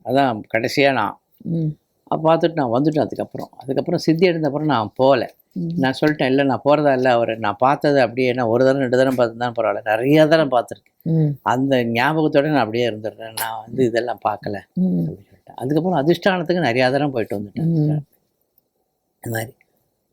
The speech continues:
Speaker 2: இப்பவும் நீங்க போயின்னு இருக்கீங்களா?
Speaker 1: போயின்னு இருக்கேன், இப்பவும் போயின்னு
Speaker 2: ம்.
Speaker 1: இருக்கேன். இப்ப கூட நான் வே-, வேலூர் தாண்டி ஏலகிரிக்கு எங்க,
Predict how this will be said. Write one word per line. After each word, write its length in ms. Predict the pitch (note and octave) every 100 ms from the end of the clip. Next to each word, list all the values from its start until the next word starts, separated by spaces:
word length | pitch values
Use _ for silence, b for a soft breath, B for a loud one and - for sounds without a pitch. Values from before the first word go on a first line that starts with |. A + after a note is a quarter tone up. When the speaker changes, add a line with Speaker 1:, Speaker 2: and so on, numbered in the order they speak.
| _ _ _ _ -
Speaker 2:
இப்பவும் 460 | A3 C4 C#4 C#4
நீங்க 240 | B3 A3 G#3 G3 F#3+ F3+ -
போயின்னு 160 | F#3+
இருக்கீங்களா? 420 | F#3+ F3 D3+ D3 D4
Speaker 1:
போயின்னு 20 |
இருக்கேன், 340 | C#4 F3 C3
இப்பவும் 40 | F3+
போயின்னு 140 | B3
Speaker 2:
ம். 60 | D#3+
Speaker 1:
இருக்கேன். 240 | D3+ C#3
இப்ப 180 | G#2 E3+
கூட 160 | G3
நான் 200 | F3+ C#3
வே-, 140 | B2+ A#2+
வேலூர் 360 | C#3 D#3+ D#3
தாண்டி 400 | C3+ D3+ D#3+ D3+ C3
ஏலகிரிக்கு 460 | B2+ D3 D3+ C3
எங்க, 400 | A#2 A2+ G#2+ G#2+